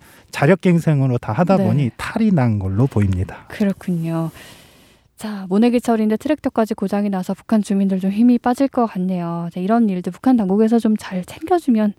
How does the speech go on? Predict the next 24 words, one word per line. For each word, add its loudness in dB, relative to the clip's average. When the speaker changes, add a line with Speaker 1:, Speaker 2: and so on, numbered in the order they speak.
Speaker 2:
좋겠습니다. -4
자, -2
지금 2
북한은 2
오늘은 2
여기까지 0
듣겠습니다. -4
오늘도 0
고맙습니다. -2
Speaker 1:
네, 2
감사합니다. 2
Speaker 2:
여러분은 4
지금 0
뉴스로 0
소통하는 2
남과 2
북, -2
뉴스통과 0
함께하고 0
계십니다. 0
뉴스로 0
통하는 2
세상을 0
열어가겠습니다. -6